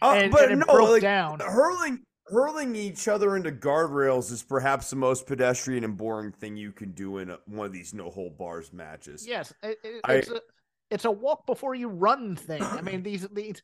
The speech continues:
Speaker 2: these women can't really do great matches, but we're gonna put 'em in a,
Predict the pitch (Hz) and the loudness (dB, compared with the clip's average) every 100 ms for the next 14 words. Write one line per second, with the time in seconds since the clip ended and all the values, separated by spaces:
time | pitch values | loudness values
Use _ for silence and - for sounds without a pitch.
0 | _ - _ _ 240 214 285 320 269 240 | _ -20 _ _ -12 -8 -8 -8 -10 -10
1 | 247 233 233 226 196 143 - 202 214 202 | -8 -4 0 0 -2 -8 -2 0 0 -4
2 | 160 180 196 190 175 196 214 180 165 170 | -4 -2 -2 -4 -8 -6 -4 -4 -4 -2
3 | 175 180 180 196 196 185 180 170 160 | -2 -2 -2 0 2 2 0 0 -2